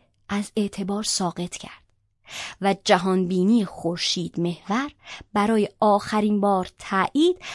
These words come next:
و برای همیشه تثبیت شد. آلبرتو بلند شد و تختهٔ شیبدار را به کناری گذاشت.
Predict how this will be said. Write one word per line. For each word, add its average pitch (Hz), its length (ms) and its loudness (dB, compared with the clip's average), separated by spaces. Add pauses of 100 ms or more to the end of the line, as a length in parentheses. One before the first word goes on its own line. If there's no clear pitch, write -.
(120)
و 233 180 2
برای 311 260 8
همیشه 202 400 0
تثبیت - 460 -6
شد. - 240 -12 (880)
آلبرتو 247 720 0 (100)
بلند 190 400 0
شد 240 340 -6 (320)
و 196 120 -2
تختهٔ 285 480 -2
شیبدار 226 580 0
را 208 140 -4
به 180 140 -8
کناری 175 480 -6
گذاشت. - 540 -12